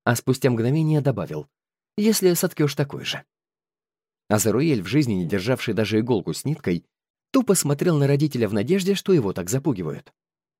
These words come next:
Отец закончил совершенно спокойно. "А если не сможешь, то лишишься обедов до тех пор, пока их сумма не покроет стоимость нового гобелена". Так Азаруэль немного похудел. А чтобы это было не сильно заметно,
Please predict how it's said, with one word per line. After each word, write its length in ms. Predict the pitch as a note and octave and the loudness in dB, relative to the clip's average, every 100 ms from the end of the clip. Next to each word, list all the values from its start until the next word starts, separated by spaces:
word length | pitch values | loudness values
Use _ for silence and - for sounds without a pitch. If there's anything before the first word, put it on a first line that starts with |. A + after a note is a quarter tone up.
| _ _ _ - | _ _ _ -4
Отец 280 | - B3 | 0 0
закончил 420 | E3+ E3 G#3 F3+ C#3+ | 0 0 0 0 0
совершенно 480 | B2 G#2+ G#2 F#2 | 0 0 0 -2
спокойно. 500 | F2+ A#2+ - C#2+ - - _ _ _ _ - | -2 -4 -4 -8 -10 -16 _ _ _ _ 0
"А 100 | B2+ | 2
если 280 | B2+ A2+ A#2+ | 2 0 -2
не 120 | A#2 | -2
сможешь, 480 | - F3+ F#2 - - _ _ _ _ | -4 -4 -4 -8 -12 _ _ _ _
то 100 | - | 0
лишишься 480 | F#3 D#3 F3 - D3 | 2 2 0 2 0
обедов 320 | C#3+ C#3+ A#2 | 2 0 0
до 100 | A#2 | -2
тех 180 | A#2+ - | -4 -2
пор, 160 | G3+ D3 | -2 0
пока 240 | B2+ C3 | 0 0
их 120 | A#2+ | 0
сумма 300 | - G#3 C3+ | -2 -2 0
не 140 | B2+ B2+ | 0 0
покроет 360 | D#3+ G3+ D#3 | 0 0 0
стоимость 460 | - D#3 D3+ C3+ - | 0 0 2 0 2
нового 280 | A#2 G#2+ G2+ | 2 2 2
гобелена". 520 | F#2+ E2+ C2+ C#2 - _ _ _ _ _ _ _ _ _ _ - | 0 -2 -6 -10 -16 _ _ _ _ _ _ _ _ _ _ -2
Так 200 | G#3+ A2+ | 0 0
Азаруэль 440 | G2+ G2 D3+ C#3 | 2 2 2 2
немного 340 | F#2+ A#2+ A2+ | 0 0 -2
похудел. 500 | - - F#2+ D2 B1+ - _ _ _ _ - | -4 -6 -6 -6 -8 -12 _ _ _ _ -2
А 80 | |
чтобы 280 | A#2 D#3+ D3 | 0 2 4
это 140 | C#3+ C3+ | 2 2
было 180 | C#3+ | 4
не 140 | C3 C3 | 4 0
сильно 280 | - F2+ E2 | 0 -2 0
заметно, 540 | F2+ D#3 - F2+ | -2 -2 -2 -2